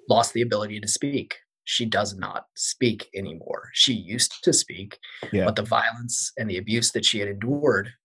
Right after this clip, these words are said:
Speaker 1: uh, she lost the ability to
Speaker 2: The
Speaker 1: speak.
Speaker 2: trauma has
Speaker 1: The
Speaker 2: taken
Speaker 1: trauma.
Speaker 2: that effect, yeah.
Speaker 1: And that sticks with me too. So while I, I, I recognize the beauty of these places, and I could speak
Speaker 2: Yeah.
Speaker 1: about the beauty of Ethiopia for days and days and days, there are some really, really harsh realities,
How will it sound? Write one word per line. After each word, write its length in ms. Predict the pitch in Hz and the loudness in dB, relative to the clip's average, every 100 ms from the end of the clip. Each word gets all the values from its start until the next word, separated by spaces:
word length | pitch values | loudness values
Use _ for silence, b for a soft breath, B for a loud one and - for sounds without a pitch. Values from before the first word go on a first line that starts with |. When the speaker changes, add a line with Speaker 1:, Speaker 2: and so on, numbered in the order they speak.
| - | -10
Speaker 1:
uh, 300 | 104 90 85 - _ - | -6 -6 -6 -10 _ -2
she 160 | - | 4
lost 240 | 92 87 - | 4 4 0
the 60 | 98 | -8
ability 300 | 85 82 92 | -8 -10 -8
to 80 | |
Speaker 2:
The 60 | 92 | -8
Speaker 1:
speak. 320 | - 110 104 | 0 0 2
Speaker 2:
trauma 400 | 120 117 107 90 | 6 6 6 0
has 240 | 82 90 82 - - - | -4 -6 -10 -16 -20 -10
Speaker 1:
The 60 | - | -4
Speaker 2:
taken 40 | - | 4
Speaker 1:
trauma. 260 | 156 160 98 | 6 6 2
Speaker 2:
that 180 | 92 | -2
effect, 400 | 87 - 92 - - | -4 -4 -4 -6 -10
yeah. 180 | 87 - _ _ _ - | -10 -10 _ _ _ 6
Speaker 1:
And 120 | 139 | 8
that 180 | 180 190 | 8 6
sticks 300 | - 170 147 | 4 2 2
with 120 | 131 | -2
me 140 | 123 | -2
too. 300 | 113 - 160 | 0 4 4
So 200 | - - | 4 2
while 160 | 131 151 | 6 6
I, 140 | 147 | 6
I, 160 | 131 123 120 | 2 0 -2
I 40 | |
recognize 580 | 127 170 165 143 127 123 | 4 4 4 2 2 2
the 80 | 117 | 0
beauty 460 | 117 123 104 92 _ _ _ _ - | 0 0 0 -6 _ _ _ _ -8
of 140 | 113 | -6
these 180 | 110 101 | -4 -4
places, 720 | - 107 101 - - - - - _ | 0 0 0 -2 -4 -4 -4 -10 _
and 140 | 113 113 | 0 2
I 80 | |
could 140 | 113 - | 2 0
speak 220 | 98 123 | 2 4
Speaker 2:
Yeah. 40 | |
Speaker 1:
about 140 | 107 107 | 2 -2
the 40 | 110 107 | -4 -6
beauty 100 | 92 | -6
of 60 | |
Ethiopia 580 | 104 104 98 104 92 87 | -10 -2 0 0 -2 -8
for 140 | - 98 | -6 -8
days 360 | 98 104 104 101 | -4 -2 -4 -4
and 80 | |
days 300 | 104 98 98 | -2 -2 -4
and 80 | - | -6
days, 580 | 123 127 82 - 87 - B B B B B _ - 120 | 2 2 2 -6 -8 -8 B B B B B _ -16 4
there 180 | 123 120 | 6 8
are 140 | 123 | 6
some 280 | 123 113 110 | 2 -4 -4
really, 280 | 120 113 104 | -2 -2 -4
really 260 | 117 113 | -6 -6
harsh 500 | 107 - - 113 - | -4 -2 2 2 2
realities, 880 | 107 104 113 110 - - - - - | -6 -2 0 0 -2 -10 -4 -4 -4